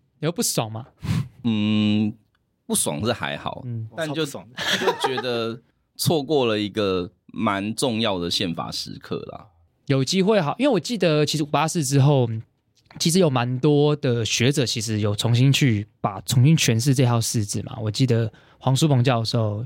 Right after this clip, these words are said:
Speaker 1: 邱文忠教授其实都写过类似的文章，去做更深刻的这个资料分析，这样子。讲到邱文忠小尴尬，<laughs> 我，我的论文指导老师，但我被退学了。
Speaker 3: 哎呀。<laughs> 有愧，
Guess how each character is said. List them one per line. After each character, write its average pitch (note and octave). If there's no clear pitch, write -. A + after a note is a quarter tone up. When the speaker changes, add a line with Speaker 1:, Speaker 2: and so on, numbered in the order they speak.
Speaker 1:
邱 C3+
文 B2+
忠 A#2+
教 A#2+
授 A2+
其 G#2
实 G2
都 G2
写 -
过 C3
类 C3
似 A#2+
的 A2+
文 G2+
章， G#2
去 B2+
做 A#2
更 B2
深 A#2
刻 A#2+
的 G#2
这 -
个 G2+
资 -
料 A2+
分 G#2
析， G2+
这 A2+
样 G2+
子。 -
讲 A#2
到 B2
邱 -
文 C3
忠 B2
小 G#2
尴 A2+
尬， A#2
<laughs> A#2+
我， A2+
我 C3
的 B2
论 C3+
文 A#2+
指 -
导 A#2
老 A2+
师， A2+
但 C3
我 A#2+
被 B2
退 B2+
学 A2+
了。 B2
Speaker 3:
哎 D#4
呀。 -
<laughs> F#4
有 G#3
愧， E4